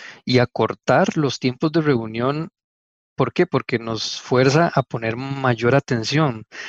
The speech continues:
ya que las demás personas nos están viendo,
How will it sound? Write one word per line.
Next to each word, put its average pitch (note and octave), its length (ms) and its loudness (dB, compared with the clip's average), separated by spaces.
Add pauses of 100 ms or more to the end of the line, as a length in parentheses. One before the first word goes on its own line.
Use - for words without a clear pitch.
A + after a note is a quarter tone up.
(120)
ya A2+ 120 4
que C3+ 180 4
las C3 180 6
demás A2 260 0
personas B2+ 420 -2
nos A#2 220 -8
están G#2+ 340 -6
viendo, A#2 440 -2